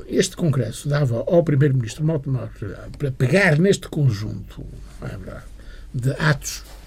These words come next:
que eu diria que estão em falta, não diria falhados, porque eles ainda não foram começados, estão em falta, e os integrar numa perspectiva global de uma linha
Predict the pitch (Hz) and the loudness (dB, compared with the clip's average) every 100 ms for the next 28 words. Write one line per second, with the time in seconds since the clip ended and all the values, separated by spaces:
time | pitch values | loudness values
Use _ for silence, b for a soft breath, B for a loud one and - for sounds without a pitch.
0 | B - 120 123 139 151 113 - - - | B 0 2 4 4 4 0 -6 -16 -12
1 | - 139 120 127 - - - 123 131 b | -4 -2 0 -2 -6 -10 -10 -10 -10 b
2 | b - 208 269 185 139 151 185 143 - | b -2 4 6 6 4 4 4 2 -8
3 | - b - - 151 123 156 165 139 196 | -20 b -16 -2 2 4 4 2 2 2
4 | 185 135 - 170 151 - - b b b | 2 0 -2 -4 -6 -8 -18 b b b
5 | - 170 170 - 127 131 180 - b b | 2 4 4 2 -2 -2 -4 -6 b b
6 | b b 381 294 220 247 190 180 165 151 | b b 6 8 10 8 8 6 6 6
7 | 196 190 131 - 151 156 123 131 123 226 | 6 4 2 0 2 4 4 4 6 6
8 | 147 135 120 123 117 131 - b b b | 6 4 0 -2 -4 -8 -10 b b b
9 | - 196 214 214 220 247 233 214 160 139 | -2 4 8 10 10 8 8 8 6 4
10 | - | 0